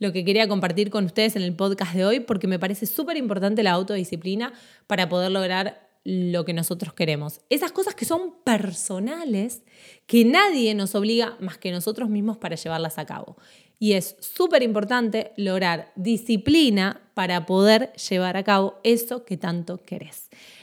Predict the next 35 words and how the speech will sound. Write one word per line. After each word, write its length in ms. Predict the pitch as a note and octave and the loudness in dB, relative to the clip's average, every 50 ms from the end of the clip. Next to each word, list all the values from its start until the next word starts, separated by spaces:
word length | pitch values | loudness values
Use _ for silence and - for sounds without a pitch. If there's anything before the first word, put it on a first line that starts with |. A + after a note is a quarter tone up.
| - _ | -6 _
Espero 340 | B3 A#3 A#3+ D#4+ E4+ F4 E4+ | -2 -2 0 0 -2 0 0
que 80 | D#4 | 0
hayan 160 | D#4 D4+ C#4 | 0 0 -2
disfrutado 360 | B3 A#3+ G3+ A3 G#3 A#3+ A#3+ B3 | -2 -2 -4 -2 0 0 2 2
de 60 | A#3 | 0
este 160 | A3 - G#3 | 0 -2 -4
podcast, 460 | E3+ - A3 A#3+ B3 A#3+ B3+ B3 B3 | -2 0 0 0 0 0 -4 -6 -6
que 100 | - G#3 | -4 -4
les 160 | G3 F3+ - | -4 -4 -4
haya 160 | A3+ - A#3+ A3 | -4 -2 -2 -2
gustado 360 | G#3 G3 - A#3 A3 A#3 A3 | -2 0 0 0 0 0 0
mucho. 520 | G#3 G3 G#3+ B3 D4 A#3 - D#4+ D#4 D4+ - | -2 -2 -2 -2 -4 -4 -2 -2 -2 -2 0
Déjenme 360 | G#3+ F#3+ C4 B3 C#4 A#3+ B3 | 0 0 0 2 0 -4 -4
sus 140 | A#3+ C#4 - | -4 -6 -4
comentarios 580 | - G#3 F#3+ F3+ F3+ F#3+ A3 A#3 B3 B3+ B3 B3 | -2 -2 -2 0 4 4 4 4 4 2 0 0
si 80 | - | -2
les 100 | F3+ F3 | -4 -2
gustó 460 | E3+ E3 D#3+ - - A#3 B3+ C#4 D4 - - - - - - _ | -2 -4 -6 -2 0 0 0 0 -2 -8 -16 -20 -20 -20 -18 _
en 140 | - G#3+ G#3+ | 0 2 4
mis 120 | G#3 G3 | 4 4
redes 200 | F#3+ A3 A3+ A3 | 4 4 4 4
sociales, 640 | G#3+ F#3+ E3+ - A3 G#3+ A3 A3+ A3 A3 A3 A3 A3 - | 2 0 -2 2 2 4 4 4 2 0 0 -2 -4 -6
acá 200 | F#3+ F#3+ G3+ G3+ | -6 0 2 2
en 60 | G3+ | 2
los 80 | G#3 G3+ | 2 2
comentarios 440 | - F#3+ F3+ F3 F#3 F#3+ G3+ F#3+ - | 2 0 0 2 2 2 2 2 0
en 120 | F3+ F3 | 0 2
YouTube 360 | F3 E3+ E3 - G#3+ A3+ G#3 | 2 2 6 6 6 6 6
para 160 | A3 F#3+ F3+ | 2 0 -2
aquellos 220 | E3 E3+ F#3 F3 F3+ | 0 0 -2 -2 -4
que 80 | - | -8
estén 180 | F3 - F#3+ F#3 | -8 -6 -4 -4
viendo 220 | F3+ F3+ F#3 F#3+ | -4 -4 -4 -4
el 80 | F3+ F3 | -4 -2
video. 500 | D#3+ D#3+ E3+ G3 A#3 B3 B3 B3 B3 B3 | -2 0 2 4 4 4 2 2 0 -4